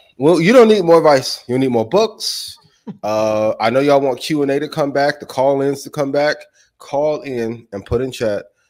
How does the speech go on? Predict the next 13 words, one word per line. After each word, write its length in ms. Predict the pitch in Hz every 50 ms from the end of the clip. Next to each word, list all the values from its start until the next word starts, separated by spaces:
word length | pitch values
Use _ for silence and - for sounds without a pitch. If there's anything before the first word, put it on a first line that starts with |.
| _ _ _
how 240 | - - 120 127
much 320 | 131 135 135 127 120 - -
money 240 | 117 113 113 113 104
have 200 | 107 107 95 101
you 100 | 107 110
invested 400 | 104 104 110 110 - - - 113
this 180 | 110 - -
year 140 | 101 101 98
and 80 | 92 95
what 100 | 98 98
is 100 | 92 92
your 120 | 95 90
return? 340 | 87 - - 98 85 80